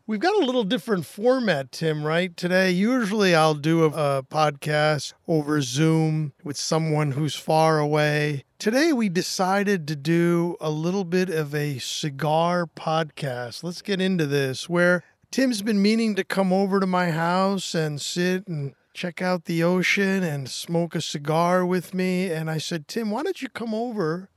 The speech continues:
and we'll do a podcast while we have a cigar?" So if you hear some puffs of the cigar, it's Tim and I cigar cast today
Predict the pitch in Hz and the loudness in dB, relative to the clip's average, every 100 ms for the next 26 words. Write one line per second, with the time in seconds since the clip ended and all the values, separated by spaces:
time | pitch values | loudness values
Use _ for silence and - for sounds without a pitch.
0 | - 202 208 208 214 160 185 247 240 - | 0 2 2 0 -2 -2 0 0 -2 -2
1 | 196 262 - 202 190 180 - 180 175 190 | -2 -2 -2 -2 0 -2 -8 -6 -2 -2
2 | 196 180 190 196 190 202 180 240 269 131 | -2 -2 -2 -4 -8 -10 -8 -8 -8 -12
3 | 113 - - 202 220 247 - _ - - | -14 -16 -4 0 0 -2 -10 _ -20 -20
4 | - - _ _ _ _ _ 202 185 240 | -20 -20 _ _ _ _ _ 2 4 2
5 | - 233 185 202 220 - 214 185 - 175 | 0 -2 2 4 4 2 -2 -2 -4 0
6 | 185 196 233 302 180 - - - _ - | 4 6 4 4 0 -4 -12 -16 _ -20
7 | _ _ - 233 233 214 214 214 - 196 | _ _ 0 2 2 4 4 2 0 -6
8 | 156 185 202 233 - 190 170 160 - - | 0 2 4 2 0 2 4 2 -4 -4
9 | 175 240 214 151 143 | 0 4 6 4 0